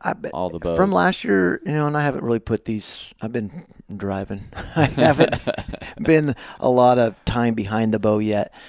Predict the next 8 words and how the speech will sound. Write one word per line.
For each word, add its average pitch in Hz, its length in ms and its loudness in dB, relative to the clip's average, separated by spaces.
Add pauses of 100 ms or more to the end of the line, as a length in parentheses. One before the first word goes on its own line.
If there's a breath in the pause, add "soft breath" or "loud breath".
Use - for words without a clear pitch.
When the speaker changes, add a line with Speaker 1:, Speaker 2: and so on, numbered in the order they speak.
(320 loud breath)
Speaker 1:
But 135 320 2
from 131 540 -2 (400)
last 143 460 0
year, 113 520 0 (380)
I 170 220 2
was 135 180 2
seeing 107 380 -4
roughly 101 420 -4